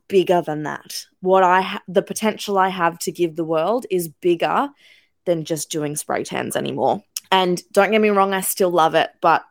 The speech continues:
I was hitting a point where, you know, I was booked back to back, and people were like, "Oh my God, you're crazy. You're giving up this business.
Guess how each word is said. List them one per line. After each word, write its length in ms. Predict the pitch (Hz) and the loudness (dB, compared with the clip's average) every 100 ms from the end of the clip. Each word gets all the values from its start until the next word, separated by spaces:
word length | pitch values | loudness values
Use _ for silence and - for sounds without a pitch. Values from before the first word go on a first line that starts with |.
| - | 4
I 220 | 196 202 | 6 6
was 220 | 202 196 | 6 4
hitting 380 | - 226 202 202 | 0 0 0 0
a 60 | 196 | -4
point 420 | - 185 180 - | -4 -4 -4 -4
where, 560 | 180 175 170 165 170 - | -4 -2 0 0 -2 -6
you 140 | 190 180 | -6 -4
know, 180 | 165 165 | -2 -2
I 180 | 175 175 | 2 2
was 140 | 180 | 2
booked 380 | 165 196 208 - | -4 -4 -4 -4
back 220 | 190 180 | -6 -6
to 100 | - | -10
back, 320 | 175 165 156 - - | -2 -2 -4 -18 -8
and 280 | 175 170 170 - _ _ - | -4 -4 -6 -12 _ _ -4
people 480 | 190 185 180 175 170 | -4 0 -2 -2 -2
were 140 | 175 | 0
like, 180 | 165 - | 0 0
"Oh 80 | 208 | 0
my 180 | 214 196 | 0 2
God, 340 | 202 185 170 | 2 0 -2
you're 160 | - 185 | -6 -6
crazy. 440 | 185 190 180 175 | -2 -2 0 -4
You're 160 | 170 170 | -6 -6
giving 340 | 170 175 180 | -2 -2 -2
up 160 | 175 - | -4 -6
this 140 | 180 | -8
business. 640 | - 175 170 165 180 - | -4 -4 -4 -6 -4 -6